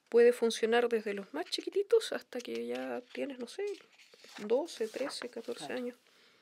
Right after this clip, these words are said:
Speaker 1: Hay espacios para pintar, para recortar. Este libro lo, lo, mm, lo pensé en el tiempo de la pandemia, eh, cuando estábamos todos encerrados. <coughs>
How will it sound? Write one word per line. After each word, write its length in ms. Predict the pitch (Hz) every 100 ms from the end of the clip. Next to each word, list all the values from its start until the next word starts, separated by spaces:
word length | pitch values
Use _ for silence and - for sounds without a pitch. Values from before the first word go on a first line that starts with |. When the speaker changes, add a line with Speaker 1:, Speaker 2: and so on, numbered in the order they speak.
| _ _ _ _ _ -
Speaker 1:
Hay 280 | 220 208 -
espacios 500 | - - 202 - 214
para 240 | 202 190
pintar, 680 | 180 180 - - 247 247 240
para 180 | 226 202
recortar. 840 | 180 - - - 202 226 220 214 - - - - - _ _ - - - - - - - - _ _ -
Este 220 | 269 -
libro 300 | 330 339 359
lo, 380 | 320 294 277 254
lo, 760 | - 233 233 233 226 226 214 214
mm, 380 | 202 202 196 196 - _ _ _ _ -
lo 160 | 214 208
pensé 580 | 208 190 - 247 262 277
en 80 |
el 140 | 269 226
tiempo 360 | 233 240 254 254
de 100 | 233
la 340 | 208 190 190
pandemia, 560 | 185 180 190 247 170 170 - - - - _ _
eh, 380 | - 185 185 190
cuando 200 | - 196
estábamos 400 | 190 - 220 220 -
todos 200 | 240 240
encerrados. 520 | 240 - 226 - -
<coughs> 880 | 285 - - - - - - 185 -